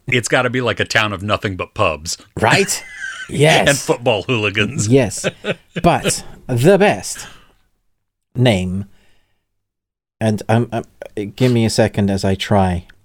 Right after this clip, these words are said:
Speaker 2: Here we go. Next to, uh, Strangle Willy. Um, yep, not naming that yet. Okay, here we go. Uh, Leanne Fair, Pulwagi, Nagala, Gor-,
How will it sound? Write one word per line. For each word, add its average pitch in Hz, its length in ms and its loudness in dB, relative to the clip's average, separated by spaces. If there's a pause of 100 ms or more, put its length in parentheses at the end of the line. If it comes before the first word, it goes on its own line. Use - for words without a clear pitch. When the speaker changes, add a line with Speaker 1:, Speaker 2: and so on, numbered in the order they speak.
(420)
Speaker 2:
Here - 220 2
we 110 100 4
go. 95 260 2 (960)
Next 165 340 4
to, 131 380 4
uh, 113 220 4
Strangle 123 480 4
Willy. 95 320 -2 (1160)
Um, 98 340 0 (360)
yep, 107 260 -2 (400)
not 107 200 0
naming 98 300 2
that 101 180 0
yet. 104 220 -4
Okay, 98 280 -2
here 120 220 4
we 107 80 4
go. 95 200 0 (1600)
Uh, 95 600 2 (160)
Leanne 131 640 4
Fair, 160 640 4
Pulwagi, 143 840 4
Nagala, 120 760 6
Gor-, 107 380 6